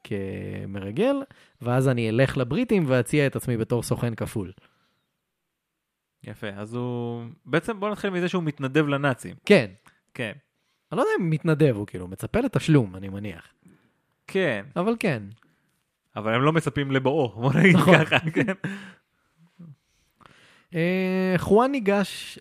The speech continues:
Speaker 1: אה, לבית דפוס במדריד, וסיפר לבעלים שהוא עובד בשגריר-, בשגרירות הספרדית בליסבון. אה, הוא הצליח לשכנע אותו, אה, והבעלים, אה, הדפיס לו, אה, דרכון דיפלומטי רשמי של, אה, ממשלת ספרד,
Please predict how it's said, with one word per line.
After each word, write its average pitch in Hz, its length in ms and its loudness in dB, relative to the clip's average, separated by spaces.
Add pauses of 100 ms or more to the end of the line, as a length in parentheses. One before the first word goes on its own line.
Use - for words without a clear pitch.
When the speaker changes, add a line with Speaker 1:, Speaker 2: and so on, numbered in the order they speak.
Speaker 1:
אה, 151 260 0
לבית 143 380 2
דפוס - 600 -6
במדריד, 123 640 -2 (120)
וסיפר 123 440 -4
לבעלים 226 600 0
שהוא 139 300 -2
עובד 143 320 0
בשגריר-, 131 600 -2
בשגרירות 135 600 -2
הספרדית 139 420 -2
בליסבון. 127 520 -2 (560)
אה, 113 160 -4
הוא 113 100 -2
הצליח 208 260 0
לשכנע 143 400 0
אותו, 165 320 0 (540)
אה, 120 60 -4 (400)
והבעלים, 120 920 -2 (100)
אה, 165 180 -8 (220)
הדפיס 139 380 -4
לו, 185 460 0
אה, 156 200 -2
דרכון 151 580 0
דיפלומטי 135 580 2
רשמי 123 400 -4 (240)
של, 120 380 0 (200)
אה, 113 60 -8 (420)
ממשלת 110 400 -6
ספרד, 104 340 -6